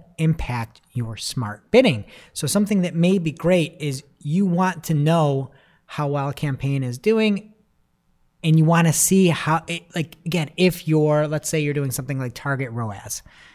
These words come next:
and you can see people beginning that checkout, that, that's helpful information.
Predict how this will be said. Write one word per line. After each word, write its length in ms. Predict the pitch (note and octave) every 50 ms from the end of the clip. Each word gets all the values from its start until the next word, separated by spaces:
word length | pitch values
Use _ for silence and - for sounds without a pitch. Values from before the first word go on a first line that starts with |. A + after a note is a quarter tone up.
| _ _ _ _ _ _ _ _ _ _ - D3
and 180 | D3 D3 D3
you 60 | D3
can 140 | - C#3+ C3+
see 180 | - - D3+ C3+
people 320 | - - D3+ - - C#3
beginning 400 | A#2 C3 B2 - C#3+ C3+ C3+ C3
that 160 | B2+ A2+ -
checkout, 440 | - C3+ B2+ A#2+ - D#3+ D#3+ E3 E3 - - _ _ _ _ _ _ _ - - - - _ -
that, 200 | D3 C3+ - _ -
that's 240 | D#3 D3+ C#3+ - -
helpful 420 | - - F3 F3+ F3 - - G3+ F3+
information. 840 | E3 E3+ E3 - F3 D#3 C#3+ C#3 C#3 C3 - C3+ B2+ B2+ B2 B2